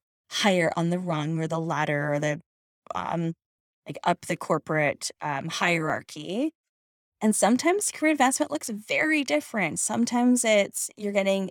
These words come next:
a, a special opportunity where you're going to develop your expertise even deeper, or you're gonna try something new and a, a whole new skill set that's related to your,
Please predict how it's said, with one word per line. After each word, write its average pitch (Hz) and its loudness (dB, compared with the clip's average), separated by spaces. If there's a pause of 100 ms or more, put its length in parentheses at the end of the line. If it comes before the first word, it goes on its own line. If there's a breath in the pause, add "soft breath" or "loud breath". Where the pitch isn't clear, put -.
(160)
a, 180 2
a 196 -4
special - -4
opportunity 180 -2 (320 loud breath)
where 170 0
you're 175 2
going 165 4
to 165 0
develop 160 2 (260)
your 156 -2
expertise 160 -4
even 160 0
deeper, 175 -2 (340 loud breath)
or 160 2
you're 170 -2
gonna 160 2
try - 2
something 170 2
new 160 4
and 151 0
a, 147 2
a 160 -2
whole 202 4
new 175 2
skill 185 0
set 151 -2 (300 soft breath)
that's 156 -2
related 170 0
to - -6
your, 147 -2